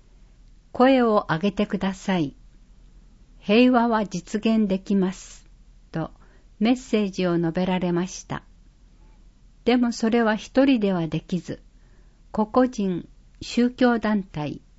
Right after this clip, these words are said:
市民社会、そして国家が力を合わせることが必要なのだと語っておられます。長崎教区では、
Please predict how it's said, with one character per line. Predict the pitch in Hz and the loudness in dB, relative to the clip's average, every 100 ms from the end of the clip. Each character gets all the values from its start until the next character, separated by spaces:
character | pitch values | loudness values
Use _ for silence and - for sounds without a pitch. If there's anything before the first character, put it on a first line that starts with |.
| - - - | -20 -20 -12
市 | - 208 | -2 2
民 | 233 240 | 2 2
社 | 208 202 202 | 0 -4 -4
会、 | 165 151 - - - - - - - | -6 -8 -10 -20 -20 -20 -20 -20 -20
そ | - 196 | -6 -6
し | 196 - | -4 -8
て | - 196 190 - - - | -4 -4 -4 -16 -20 -4
国 | 247 254 | -2 -2
家 | - 208 | -2 -4
が | 190 175 - | -2 -4 -4
力 | - - 240 247 240 208 | -14 -2 2 4 2 0
を | 185 | 0
合 | 175 | 0
わ | 208 | -2
せ | 220 254 | 0 0
る | 240 | 2
こ | 190 | -2
と | 190 185 | -4 -2
が | 170 | -4
必 | 175 - - 202 | -6 -12 -6 0
要 | 214 208 | 2 2
な | 202 196 | 0 0
の | 190 165 | 0 0
だ | 190 | -2
と | 202 180 - - | -2 -2 -4 -10
語 | - 147 175 | -14 -6 -6
っ | 185 | -4
て | - 170 | -4 -2
お | 165 | -2
ら | 165 | -4
れ | 151 | -4
ま | 147 151 | -6 -8
す。 | - - - - - - - - - - - - - - - - - - - - | -14 -20 -20 -20 -20 -20 -20 -20 -20 -20 -20 -20 -20 -20 -20 -20 -20 -20 -12 -4
長 | 208 262 | -2 0
崎 | 269 277 - | 0 -2 -2
教 | - 269 254 | 2 2 2
区 | 185 | -4
で | 170 | -4
は、 | 165 147 | -4 -6